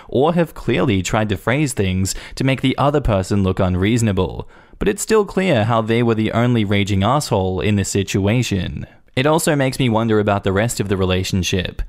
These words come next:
He stated that they dated for a few years. I wouldn't assume one single argument would end that long of a relationship, so I wonder what other bad behavior he'd been exhibiting toward her.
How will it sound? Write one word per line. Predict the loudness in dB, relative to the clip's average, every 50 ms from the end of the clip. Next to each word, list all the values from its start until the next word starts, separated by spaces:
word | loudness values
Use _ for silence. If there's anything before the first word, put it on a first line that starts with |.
| -12 -18 -20 _ _
He | -4 -2 -2
stated | -2 0 0 0 0 2 0 0
that | 0 0
they | 0 0 2
dated | 2 0 0 2 0 -2 -2
for | 0 0 0
a | 0
few | 0 0 0 0 0
years. | 2 2 2 2 2 2 2 2 2 0 -2 -2 -4 -8 -12 -18 -20 -20 -12 -6 -2
I | -2 0 0 0
wouldn't | 0 0 0 2 2 0 0 0
assume | 0 0 0 0 2 2 2 2
one | 2 2 2 2 0 0
single | 0 0 0 2 2 2 2
argument | 2 2 0 0 0 0 0 0 0 0
would | 0 0
end | 2 2 2 0 0
that | 0 0 0 0
long | 0 0 0 2 2
of | 2 0 0
a | 0
relationship, | 2 2 2 2 2 2 0 0 -2 -2 0 -2 -2 -2 -2 -4 -6 -8 -8 -10 -16 -20 -20 _ -4
so | 0 2
I | 2 4
wonder | 2 2 2 2 0
what | 2 2 0 0 0 0
other | 0 0 2 2
bad | 2 2 0 2 2
behavior | 2 2 2 2 2 2 0 0
he'd | 0 0 0 0
been | 0 0
exhibiting | 0 0 0 0 0 2 2 0 0 0
toward | 0 0 0 2 2 2 2 2
her. | 0 0 -2 -2 -6 -8 -12